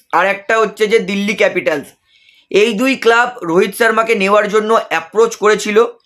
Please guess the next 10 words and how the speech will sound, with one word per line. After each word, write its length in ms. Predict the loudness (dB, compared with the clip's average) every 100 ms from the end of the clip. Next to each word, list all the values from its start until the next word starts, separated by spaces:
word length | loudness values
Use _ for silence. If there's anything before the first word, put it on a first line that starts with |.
| _ _ _
কিন্তু 300 | -4 0 2
আমরা 320 | 2 2 0
রোহিত 340 | 0 0 -2 0
শর্মাকে 400 | 0 2 2 0
বিক্রি 340 | -2 -6 -4
করব 320 | 0 2 2
না। 220 | 0 -2 -6 _ _ _ -6
রোহিত 360 | 2 2 2 0
শর্মা 320 | 0 2 0
কেন, 240 | 0 -2